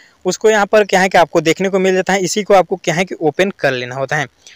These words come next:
और जैसे ही आप यहाँ पर क्या है कि इसको open कर लेना होता है और open आप जैसे ही करते हैं तो कुछ इस तरह से interface आपको शो करता है आपके mobile में। तो यहाँ पर आपको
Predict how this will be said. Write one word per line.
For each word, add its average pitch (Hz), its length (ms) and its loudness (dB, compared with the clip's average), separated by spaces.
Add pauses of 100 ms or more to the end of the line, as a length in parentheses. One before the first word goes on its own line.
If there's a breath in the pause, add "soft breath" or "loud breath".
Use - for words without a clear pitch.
(220 soft breath)
और 151 120 2
जैसे 160 340 2
ही 208 80 -2
आप 170 260 2
यहाँ 165 160 0
पर 170 140 0
क्या 165 160 -4
है 190 100 0
कि 175 120 -6
इसको 175 240 -2
open 185 320 0
कर 190 160 2
लेना 185 220 2
होता 180 220 0
है 196 80 -2
और 165 220 2
open 156 260 2
आप 202 120 -2
जैसे 180 300 -2
ही 208 80 -4
करते 190 280 0
हैं 214 100 -4 (400 soft breath)
तो 190 60 -2
कुछ - 240 -2
इस 214 120 -4
तरह 202 160 2
से 202 120 0
interface 202 400 0
आपको 190 240 0
शो 165 220 -4
करता 160 240 -4
है 175 80 2
आपके 165 220 -4
mobile 165 280 2
में। 202 120 0
तो 202 100 -2
यहाँ 175 200 -2
पर 196 140 2
आपको 185 280 2